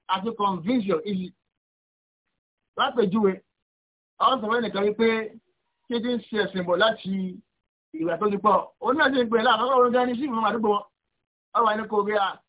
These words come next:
bí ṣe ń kírun yẹn kò máa ń tò, kò mọ̀ wọ́n kí. Lọ́dọ̀ tí èyí sì ká, ẹ̀jẹ̀ mi ń kí ń dá kalẹ̀ kí ó. Láwọn bá, bá, bá, bá wá gbà. Irú yìí ọ̀nà tó fi bá a lò pé sọ̀nà ordinary person. Ẹ, ẹ, ẹ, kí ẹ,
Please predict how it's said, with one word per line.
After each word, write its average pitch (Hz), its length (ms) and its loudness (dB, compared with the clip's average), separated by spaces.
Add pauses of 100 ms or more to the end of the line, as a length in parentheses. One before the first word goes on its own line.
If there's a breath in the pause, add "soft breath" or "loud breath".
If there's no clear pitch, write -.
bí - 120 -14
ṣe 240 120 0
ń 233 100 0
kírun 214 200 -6
yẹn 180 100 -4
kò - 100 -6
máa 180 180 0
ń 190 60 -8
tò, 170 140 -8
kò 151 100 -6
mọ̀ 160 160 -4
wọ́n 190 160 -4
kí. 196 100 -18 (760)
Lọ́dọ̀ 294 340 2
tí - 140 -12
èyí 262 300 0
sì 285 120 -8
ká, 254 140 0
ẹ̀jẹ̀ 233 240 -4
mi 269 80 -2
ń 240 80 -4
kí 311 100 -2
ń 240 100 0
dá 254 160 0
kalẹ̀ 226 280 -6
kí - 80 -2
ó. - 80 2 (760)
Láwọn 247 240 2
bá, 226 100 2 (100)
bá, 220 100 2
bá, 226 120 0
bá 226 120 0
wá 240 260 0
gbà. 196 140 -8 (600)
Irú 247 220 -6
yìí 220 140 -2
ọ̀nà 190 200 0
tó 247 260 2
fi 190 160 -8
bá 190 160 -2
a 185 100 4
lò 170 100 -6
pé 175 200 -8
sọ̀nà 180 560 -4
ordinary 190 480 0
person. 160 360 -6 (1120)
Ẹ, 180 60 -18
ẹ, - 320 -18
ẹ, - 120 -16 (200)
kí 240 120 -10
ẹ, 214 140 -6